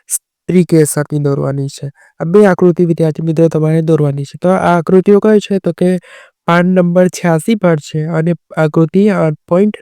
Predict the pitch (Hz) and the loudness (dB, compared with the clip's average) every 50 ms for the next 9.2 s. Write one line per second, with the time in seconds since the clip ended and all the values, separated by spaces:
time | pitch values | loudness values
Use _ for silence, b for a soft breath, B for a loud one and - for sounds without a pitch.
0 | - 151 151 147 143 147 - - 147 147 - - 180 208 233 220 - 165 156 165 | -10 -6 -4 -2 -4 -4 -4 -6 -8 -6 -4 -2 0 0 0 0 0 0 -2 0
1 | 160 - 175 175 175 165 156 - 175 160 185 185 170 - 170 165 160 160 165 - | -2 -2 -2 0 0 0 -2 -2 -2 0 0 0 0 0 0 0 0 0 -2 -2
2 | - - - 160 156 156 151 - - - 175 - - 175 170 180 175 165 175 160 | -6 -6 -4 -4 -2 -2 -4 -4 -4 -6 -6 -4 -4 -2 0 0 0 2 2 2
3 | 156 151 151 - 165 165 156 165 165 156 151 147 147 139 139 156 156 - B B | 0 0 -2 -4 -4 -2 -2 -2 -2 -2 -2 -2 -4 -4 -6 -8 -8 -12 B B
4 | B B B B B B 196 202 - - 160 156 165 196 214 220 220 214 208 214 | B B B B B B 0 0 2 2 2 2 2 2 2 2 2 2 2 0
5 | 208 - - - 165 160 190 190 - - 214 185 160 151 - - 160 - 180 180 | 0 -2 -4 -4 -2 0 0 0 0 0 -2 -2 -2 -4 -6 -10 -8 -6 -4 -4
6 | 196 202 185 - 175 170 165 160 - 190 196 196 - 196 180 170 156 - 185 180 | -4 -4 -2 0 0 0 -2 -2 0 0 0 0 0 0 -2 -2 -2 -4 -4 -2
7 | - 202 185 190 190 175 151 160 165 - _ _ _ _ _ - 185 180 180 180 | 0 0 2 2 2 2 2 -2 -4 -6 _ _ _ _ _ -2 0 0 2 2
8 | 185 190 185 190 185 175 160 151 - 180 185 - 175 165 156 151 160 175 180 - | 2 2 4 4 2 2 0 0 2 2 2 2 0 0 2 2 0 0 -2 -4
9 | - - 143 143 | -8 -10 -10 -10